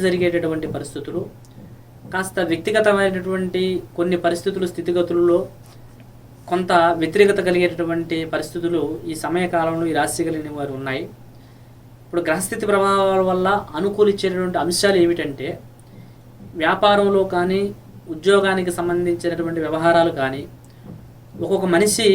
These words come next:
తమకు సంబంధించిన బతుకు తెరువులో ఏ ప్రయత్నాలైతే చేస్తూ ఆ ప్రయత్నాల్లో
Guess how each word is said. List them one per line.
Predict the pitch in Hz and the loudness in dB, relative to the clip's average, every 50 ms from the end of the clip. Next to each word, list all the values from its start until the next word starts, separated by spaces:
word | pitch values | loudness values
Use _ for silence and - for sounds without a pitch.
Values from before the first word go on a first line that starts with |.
| 196 214 208 220 - - - - - - - - | 6 4 2 -2 -6 -12 -16 -20 -20 -20 -6 -2
తమకు | - 170 190 190 190 185 | 0 0 2 0 0 0
సంబంధించిన | 180 190 208 214 220 220 214 208 208 208 208 185 160 | 0 2 2 0 0 0 -2 -2 0 0 0 0 2
బతుకు | 156 - 185 202 190 | 0 2 2 4 4
తెరువులో | 196 190 190 185 180 180 185 202 214 - - - - - - - - - - - - - - - 175 | 6 6 4 4 4 4 2 2 0 -2 -8 -16 -20 -20 -20 -20 -20 -20 -20 -20 -20 -6 2 4 4
ఏ | 208 208 220 | 6 6 6
ప్రయత్నాలైతే | 220 208 214 214 208 - 208 202 202 202 196 196 196 190 190 - | 8 8 8 6 6 2 0 2 2 2 2 2 0 -4 0 0
చేస్తూ | 180 180 175 - - - 196 202 202 - - | 0 0 0 -2 -4 -2 -2 -2 -2 0 -2
ఆ | 160 160 | -2 2
ప్రయత్నాల్లో | - 160 175 202 202 202 - 202 202 202 202 | 4 4 6 4 4 2 0 0 2 2 2